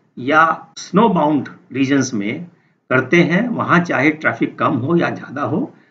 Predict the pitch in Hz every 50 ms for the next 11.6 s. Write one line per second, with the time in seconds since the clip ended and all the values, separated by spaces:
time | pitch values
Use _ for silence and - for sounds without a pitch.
0 | _ _ _ 156 127 - - 185 175 170 156 - 139 135 127 139 151 156 170 170
1 | - - 190 190 175 156 147 135 - 170 170 175 175 - - - _ _ _ -
2 | - - - 156 135 139 147 185 208 208 - 151 135 127 123 113 - - 156 151
3 | - - 123 - - 135 123 120 110 90 110 110 110 123 123 - - 104 98 101
4 | - - - - - - - _ _ - _ _ _ _ _ _ _ _ _ _
5 | _ _ _ _ _ _ _ _ _ _ _ _ _ _ _ _ _ _ - 160
6 | 208 247 247 - - 214 208 208 202 - - 208 185 - - 185 226 220 196 175
7 | 131 104 98 98 110 135 165 170 170 156 120 - - 135 135 147 147 160 190 190
8 | 170 131 127 151 147 127 131 123 107 90 101 98 113 147 208 - - _ _ _
9 | _ _ _ _ _ 160 143 117 107 113 135 139 147 160 202 170 175 165 170 190
10 | 190 180 - - 196 175 - 160 151 143 156 156 143 - 151 127 - 165 156 160
11 | - - 127 120 113 110 110 117 120 143 165